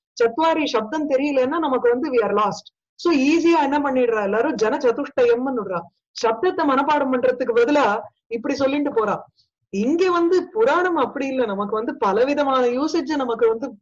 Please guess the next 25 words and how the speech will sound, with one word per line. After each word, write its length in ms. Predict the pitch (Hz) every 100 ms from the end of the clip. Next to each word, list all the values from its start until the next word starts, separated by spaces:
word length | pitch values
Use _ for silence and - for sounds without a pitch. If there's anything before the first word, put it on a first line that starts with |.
| -
சொல்லி 300 | - 220 254
கொடுத்துரும் 400 | 240 202 185 175 _ _ _ _
புராணங்கள். 480 | 214 226 220 196 165 - - _
இந்த 280 | 175 196 311
இடத்துல 400 | 339 330 339 359
வந்து 240 | 294 277 339 285
மெயினா 320 | 240 254 285 302 -
எல்லாரும் 640 | - 190 233 285 330 339 277
வந்து 200 | 254 311
கிடுகிடுன்னு 640 | 226 269 269 294 320 330 320
வந்து 240 | 254 294 285
ஒரு, 180 | 262 453
ஒருத்தர் 340 | 427 453 285 254
ஒருத்தர், 320 | 233 294 302 233
அஹ், 220 | 240 220 196
rumor 400 | 220 294 302 262
பரவறதுங்கிறத 840 | 214 240 269 262 269 277 254 226 214
வந்து 240 | 208 285 -
கிடுகிடுன்னு 460 | 262 320 330 294
சொல்லுவோம் 420 | 240 226 427 381
இல்லையோ, 240 | 277 202 165 -
ஆ, 100 | - 247 -
மூணு 200 | 269 294
பேருமே 340 | 254 233 233 - _ 214
அப்படிங்கிறோம். 520 | 202 226 226 175